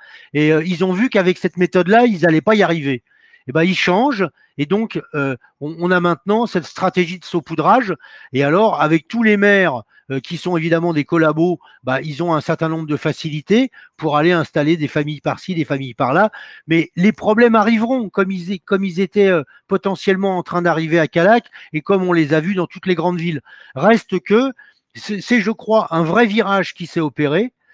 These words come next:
euh, en, en termes de stratégie, et je pense que sur ce plan-là,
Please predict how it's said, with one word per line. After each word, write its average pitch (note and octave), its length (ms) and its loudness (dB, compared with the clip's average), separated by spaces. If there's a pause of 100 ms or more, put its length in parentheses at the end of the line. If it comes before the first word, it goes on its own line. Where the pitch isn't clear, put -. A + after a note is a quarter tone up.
(300)
euh, C#3 520 -2
en, D3+ 180 -8
en D#3 100 -6
termes F3+ 240 -2
de E3 80 -2
stratégie, E3+ 720 -2
et D#3+ 100 0
je D3+ 120 -2
pense A3+ 340 -2
que E3 100 -8
sur G3 220 -8
ce - 100 -6
plan-là, F3+ 480 0